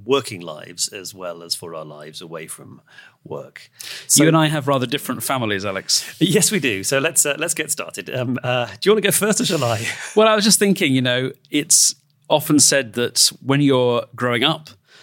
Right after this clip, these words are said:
Speaker 2: you accept all of your family's eccentricities as normal because you don't know any better. <laughs> Uh, so f-, it was only when I'd been at school a number of years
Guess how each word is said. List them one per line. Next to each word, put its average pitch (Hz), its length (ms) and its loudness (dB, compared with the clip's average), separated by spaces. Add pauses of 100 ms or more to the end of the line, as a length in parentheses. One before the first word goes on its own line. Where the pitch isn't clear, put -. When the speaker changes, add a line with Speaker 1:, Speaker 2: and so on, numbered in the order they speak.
(200)
Speaker 2:
you 120 160 6
accept - 600 2 (340)
all 156 200 6
of 117 120 0
your 127 200 0
family's 135 420 0
eccentricities 127 1040 0 (260)
as 120 320 2
normal 120 460 0
because 113 300 -4
you 117 60 -4
don't 123 140 0
know 117 120 -2
any 113 120 0
better. 113 420 -4
<laughs> - 600 -10
Uh, 107 240 -2
so 123 280 2
f-, - 300 -10
it 147 60 -2
was 127 120 0
only 160 160 2
when 147 140 4
I'd 127 300 0 (640)
been 127 220 4
at 110 200 2
school 135 420 2
a - 20 0
number 127 220 0
of 113 60 -2
years 135 460 2